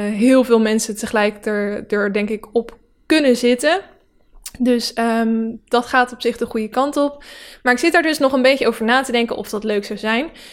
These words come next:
Je hebt tot nu toe vooral heel veel kamers over ondernemen, zelfontwikkeling, social media, ehm, maar ook over wat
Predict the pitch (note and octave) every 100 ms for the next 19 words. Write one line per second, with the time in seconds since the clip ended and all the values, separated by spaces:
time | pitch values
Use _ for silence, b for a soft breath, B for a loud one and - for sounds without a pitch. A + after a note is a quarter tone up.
0 | B A#3 A#3 C4 A#3+ D#4+ D#4 C4 C4 B3+
1 | C4 B3+ B3+ B3 B3 A#3+ A#3+ A#3 A#3 A3+
2 | A3 G#3+ - G#3+ G#3 G#3+ G#3+ B B B
3 | B B B - A#3 A#3 A#3+ C4+ D4 D4
4 | C#4+ C4+ C4+ C4+ B3 A3 B3+ B3+ B3 A3
5 | B3 B3 B3+ A#3+ A#3 A#3 A#3 A3+ A#3 -
6 | A#3 A3+ A#3 B3+ C4+ B3+ B3 A#3+ A#3 A#3
7 | A#3 - - G#3+ G#3 G#3 G#3 G#3 G#3 G#3
8 | G3+ G#3 A3 G#3+ - A#3 A#3 A3+ A3 A3+
9 | G#3+ G#3 -